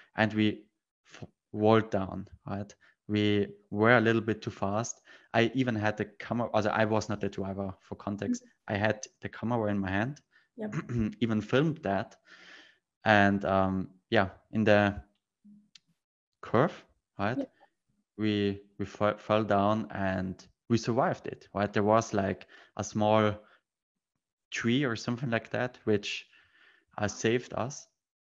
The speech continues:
Speaker 2: Oh.
Speaker 1: And that was the first time for many years I actually wanted to live <laughs> 'cause I didn't want to die. And that was the moment when I actually
Speaker 2: Yeah.
Speaker 1: discovered, uh,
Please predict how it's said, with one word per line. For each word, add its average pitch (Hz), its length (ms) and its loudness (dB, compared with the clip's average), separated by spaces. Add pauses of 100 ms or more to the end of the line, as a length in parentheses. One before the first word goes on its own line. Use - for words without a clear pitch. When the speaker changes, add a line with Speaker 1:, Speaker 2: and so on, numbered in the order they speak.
(120)
Speaker 2:
Oh. - 180 -18
Speaker 1:
And 95 760 0 (540)
that 110 140 -4
was 120 200 2
the 120 80 -6
first 131 560 -2
time 113 260 -2
for 110 180 -6
many 113 340 -4
years 117 420 -4
I - 40 -14 (100)
actually 110 300 -2
wanted 104 600 0 (1080)
to 110 100 -2
live 113 380 2 (380)
<laughs> - 540 0
'cause 113 180 0
I 104 40 -2
didn't 139 220 2
want 107 200 2
to 123 60 -4
die. 101 260 2
And 90 180 -4
that 113 180 0
was 113 140 0
the - 80 -6
moment 107 320 -2
when 101 260 0 (120)
I 107 300 4
actually 107 340 -2
Speaker 2:
Yeah. 98 100 -4
Speaker 1:
discovered, 101 540 -2 (560)
uh, 95 280 -2